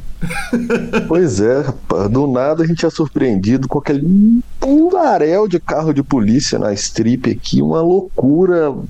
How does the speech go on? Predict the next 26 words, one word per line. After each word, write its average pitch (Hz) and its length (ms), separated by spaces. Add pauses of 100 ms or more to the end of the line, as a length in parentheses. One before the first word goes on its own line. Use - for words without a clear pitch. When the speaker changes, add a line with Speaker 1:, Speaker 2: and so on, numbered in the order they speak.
Speaker 2:
sirene 143 480
pra 165 140
todo 147 300
lado, 156 520
e 151 40
a 143 40
gente 151 200
vai 143 120
ligar 139 240
a 139 40
televisão, 123 760
que - 80
a 117 40
gente 113 140
fica - 120
preocupado, 117 640
né? 98 140
Já 101 120
teve 90 200
vários 87 300
casos 98 300
de 87 60
atiradores 87 720
e 82 60
tudo - 220
mais. 104 360